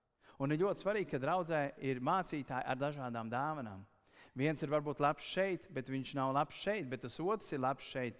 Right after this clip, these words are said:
Un tādā veidā visa draudze ir ieguvēja. Un tas ir tas, ko es esmu ieraudzījis tajā modelī, kad katrs mācītājs darbojas tajā sfērā, kur viņš ir labs.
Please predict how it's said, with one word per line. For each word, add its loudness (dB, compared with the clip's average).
Un -6
tādā 6
veidā 4
visa -4
draudze -2
ir -4
ieguvēja. -2
Un -8
tas -2
ir -6
tas, -2
ko -6
es -10
esmu -4
ieraudzījis -4
tajā 2
modelī, -2
kad 0
katrs 2
mācītājs 0
darbojas 0
tajā 0
sfērā, 0
kur -6
viņš -8
ir -4
labs. 0